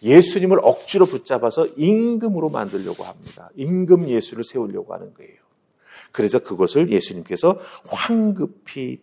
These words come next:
떠나려고, 떠나버리셨습니다. 그러니까 제자들은 그 옆에서 이걸 다 본 거예요. 그러면서 나름대로 생각하죠. "야,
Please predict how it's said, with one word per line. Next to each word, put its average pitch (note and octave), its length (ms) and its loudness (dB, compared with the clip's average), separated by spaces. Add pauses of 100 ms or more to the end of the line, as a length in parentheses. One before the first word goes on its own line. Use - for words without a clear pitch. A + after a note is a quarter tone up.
떠나려고, C3 540 -8 (140)
떠나버리셨습니다. - 1120 -6 (160)
그러니까 G3 220 2 (180)
제자들은 F#3 500 6
그 F#3+ 140 4
옆에서 D3+ 360 4
이걸 C#3+ 280 -4
다 - 80 -14 (680)
본 F#3+ 240 0
거예요. - 260 6 (1080)
그러면서 G3+ 440 12
나름대로 C#3+ 600 10
생각하죠. C#3 720 0
"야, G#2+ 240 -4